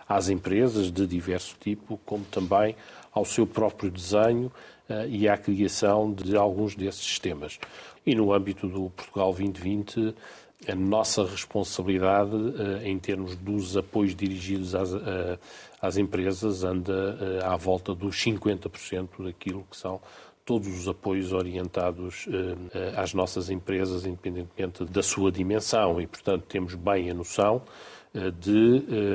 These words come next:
eh, enfim, tudo aquilo que, eh, está em causa e de que forma é que isto pesa ao nível das empresas e das suas preocupações, eh, de tesouraria, ainda mais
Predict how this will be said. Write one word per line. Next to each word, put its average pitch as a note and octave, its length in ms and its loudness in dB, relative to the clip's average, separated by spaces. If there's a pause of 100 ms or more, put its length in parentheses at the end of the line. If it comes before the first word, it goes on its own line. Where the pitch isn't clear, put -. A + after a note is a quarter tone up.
(160)
eh, G#2 60 -4
enfim, F#2 320 -4 (180)
tudo G2 300 0
aquilo G#2+ 580 0 (140)
que, A2+ 340 2
eh, A2 60 0
está A2 340 0
em G2+ 80 2
causa G2+ 400 2
e G2 60 0
de - 80 -10
que - 80 -16
forma G2+ 320 2
é G2+ 40 0
que - 160 -10
isto - 300 -8
pesa F2+ 460 4 (420)
ao F#2 100 0
nível F2+ 360 0
das F2+ 220 -2
empresas G2 580 2
e F2 80 -2
das E2+ 140 -4
suas - 260 -6
preocupações, F#2 1000 -2
eh, F#2+ 180 -2
de F2+ 140 -8
tesouraria, G2+ 720 2
ainda A2 260 4
mais A2 400 2